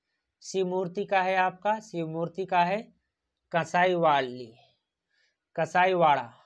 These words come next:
कसाईवाला, वाड़ा है कसाईवाड़ा। अठारह प्रश्न की ओर चलते हैं। रचनाकाल की दृष्टि से निम्नलिखित कहानियों का सही अनुक्रम है। बड़े भाई साहब, वापसी,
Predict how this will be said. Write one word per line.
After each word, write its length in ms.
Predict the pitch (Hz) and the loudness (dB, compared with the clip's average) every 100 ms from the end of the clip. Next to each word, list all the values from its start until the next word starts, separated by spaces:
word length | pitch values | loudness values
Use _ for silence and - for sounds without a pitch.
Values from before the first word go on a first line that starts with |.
| _ 156 | _ -14
कसाईवाला, 680 | 151 180 180 160 135 117 - _ _ _ _ _ _ | -2 0 2 0 -2 -6 -16 _ _ _ _ _ _
वाड़ा 360 | 147 151 151 156 | -2 0 2 -2
है 160 | 151 175 | -6 -12
कसाईवाड़ा। 760 | 147 139 160 156 135 123 113 _ _ _ _ _ _ _ _ _ _ _ _ _ _ _ _ _ _ _ _ _ _ _ _ _ _ _ _ _ _ _ _ 165 | -14 -4 -2 0 -2 -4 -10 _ _ _ _ _ _ _ _ _ _ _ _ _ _ _ _ _ _ _ _ _ _ _ _ _ _ _ _ _ _ _ _ -6
अठारह 360 | 165 180 196 | 0 2 2
प्रश्न 420 | 208 190 185 190 | 0 -4 -6 -8
की 100 | 175 | -2
ओर 120 | 180 175 | -2 0
चलते 340 | 170 139 131 | -4 -6 -10
हैं। 200 | 120 _ _ _ _ _ _ _ | -16 _ _ _ _ _ _ _
रचनाकाल 720 | 160 175 180 185 190 185 185 202 | 0 0 -2 -8 -4 2 2 0
की 120 | 185 | -4
दृष्टि 420 | 160 170 - 190 | -4 -6 -8 -10
से 160 | 180 165 | -8 -8
निम्नलिखित 520 | 160 156 160 190 180 | -6 -6 -4 -6 -4
कहानियों 380 | 156 151 165 185 | -4 -2 -4 -4
का 180 | 170 165 | -4 -4
सही 300 | - 165 175 | -4 -2 -2
अनुक्रम 500 | 160 165 170 165 156 | -4 -4 -4 -4 -6
है। 280 | 139 113 _ _ _ _ _ _ _ 147 | -14 -20 _ _ _ _ _ _ _ -2
बड़े 240 | 151 180 | 2 2
भाई 240 | 165 165 170 | 4 2 2
साहब, 420 | 175 160 180 - | 0 0 -2 0
वापसी, 680 | 156 151 - - 190 208 | 2 2 0 -8 -8 -8